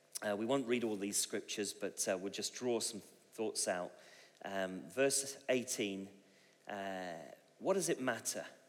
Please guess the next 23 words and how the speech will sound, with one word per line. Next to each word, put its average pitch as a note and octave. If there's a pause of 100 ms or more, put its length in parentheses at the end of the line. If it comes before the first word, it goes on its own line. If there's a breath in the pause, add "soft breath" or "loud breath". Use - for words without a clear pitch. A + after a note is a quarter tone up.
(520 soft breath)
The A2+
important D#3+
thing C#3+
is A2
that G#2+
in A2
every E3+
way, A2+
whether G#2+
from G#2
false D#3
motives A#2+
or F#2+
true, F#2+
Christ C3
is A2+
preached, G2
and F2+
because F2+
of B2+
this G#2+
I A2
rejoice. G2